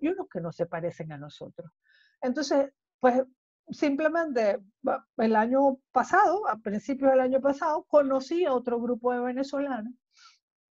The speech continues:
que se parece más a mí, ¿ok? Eso no es ni bueno, no es que eran los otros eran malos, ¿no? Se parecían menos a mí, entonces yo me sentía menos cómoda trabajando con ellos. Y entonces, bueno, tratamos de, de empezar a hacer algo, ¿sabes? De organizar.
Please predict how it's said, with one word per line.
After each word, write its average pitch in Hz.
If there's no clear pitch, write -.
que 277
se 269
parece 214
más 190
a 185
mí, 165
¿ok? 185
Eso 233
no 262
es 277
ni 269
bueno, 247
no 254
es 254
que 277
eran 269
los 226
otros 226
eran 214
malos, 170
¿no? 190
Se -
parecían 175
menos 170
a 175
mí, 285
entonces 185
yo 180
me 180
sentía 190
menos 180
cómoda 190
trabajando 160
con 160
ellos. 165
Y 294
entonces, 294
bueno, 320
tratamos 240
de, 269
de 233
empezar 226
a 226
hacer 226
algo, 185
¿sabes? 175
De 196
organizar. 196